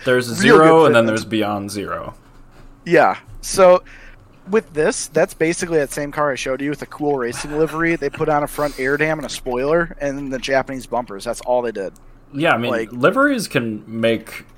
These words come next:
Speaker 1: a pretty unassuming and kind of, well, I wanna say boring, but a boring car.
Speaker 2: Homely. It's a homely car.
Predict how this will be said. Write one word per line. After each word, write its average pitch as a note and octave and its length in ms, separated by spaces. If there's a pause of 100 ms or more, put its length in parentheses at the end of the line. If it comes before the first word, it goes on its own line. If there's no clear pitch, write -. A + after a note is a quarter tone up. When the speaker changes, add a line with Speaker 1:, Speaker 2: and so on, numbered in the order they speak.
(360)
Speaker 1:
a A#2 120
pretty B2 640
unassuming A2 640
and G2 180
kind A2 240
of, G#2+ 260
well, F#2 100
I F2+ 100
wanna G#2+ 240
say G#2+ 160
boring, A2 520
but G#2 160
a - 60
boring G#2 380
car. G2 420
Speaker 2:
Homely. A#2+ 200 (380)
It's - 120
a A#3 60
homely D3+ 360
car. G2 340